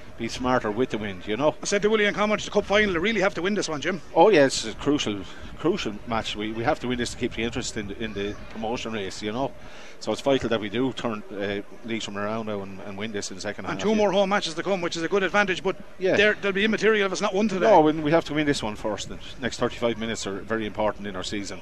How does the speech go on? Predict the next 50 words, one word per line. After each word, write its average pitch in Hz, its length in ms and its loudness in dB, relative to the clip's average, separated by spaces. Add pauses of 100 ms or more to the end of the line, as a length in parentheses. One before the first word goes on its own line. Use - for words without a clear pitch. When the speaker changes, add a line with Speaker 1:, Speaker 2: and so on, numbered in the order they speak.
(220)
Speaker 1:
There's - 140 -10
no 107 120 -2
question 98 300 -4
about 95 240 -8
that, 95 140 -2
Brendan, 87 320 -8
you 92 80 -10
know. 113 180 -4 (160)
Speaker 2:
Hurling, 214 280 8
great 220 180 8
win 226 140 4
last 214 200 4
night. 196 300 4
Speaker 1:
Great 220 200 12
win 165 160 4
last 131 220 2
night, 127 220 -2
yeah. 135 300 2
Yeah, 123 180 0
nice 135 220 -2
to - 80 -10
win 123 140 -2
on 110 80 -4
the 104 60 -2
road. 123 260 4
Two 139 160 -2
more 120 180 2
matches 120 360 -2
now. 120 260 0
Uh, 113 160 2 (100)
we've, 120 300 -8
Speaker 2:
Down 190 180 6
Speaker 1:
we've, 196 120 4
Speaker 2:
at 175 60 2
Speaker 1:
uh, 185 40 6
Speaker 2:
home, 196 200 6
Kildare 190 220 4
Speaker 1:
down 143 120 10
Speaker 2:
away. 190 160 8
Speaker 1:
here, 131 220 6
yeah, 123 300 2
and, 113 160 -4
uh, 113 320 0
and 113 220 -6
look, 120 160 -4
at 104 100 -12
keep 131 180 -2
it - 80 -14
going. 120 380 0
We're, 110 200 -4